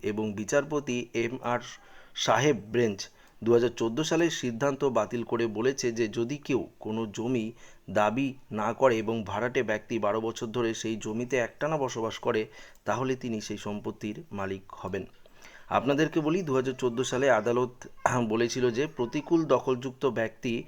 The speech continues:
জমির দখল দাবি করতে পারবে না। এর সাথে সাথে আদালত আরও বলেছিল,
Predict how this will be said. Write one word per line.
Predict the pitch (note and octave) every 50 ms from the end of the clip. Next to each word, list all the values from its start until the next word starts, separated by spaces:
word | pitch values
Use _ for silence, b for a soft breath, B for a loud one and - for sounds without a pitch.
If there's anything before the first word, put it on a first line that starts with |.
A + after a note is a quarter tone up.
| B B B B B A2
জমির | G#2+ B2 C3 D3 D#3+ E3 C#3+ A#2
দখল | B2+ A#2+ A#2 - B2 A#2 B2 A#2+ - - - B2
দাবি | G#2+ A#2+ A2+ A2 A#2+
করতে | A2+ - A#2 G#2 - - E3 G#3 -
পারবে | - A#2 G#2+ G#2 A2 G#2
না। | G#2+ - - -
এর | - G#2 G2+
সাথে | - - A2+ G#2+ A2
সাথে | G#2 A2+ A#2 - D3+
আদালত | B2 A2 A2 A2 C3 D3 D3+ C3+ - - -
আরও | A2+ B2 C#3+ D#3+
বলেছিল, | D#3 D3 B2+ A#2 A2 - A2+ A2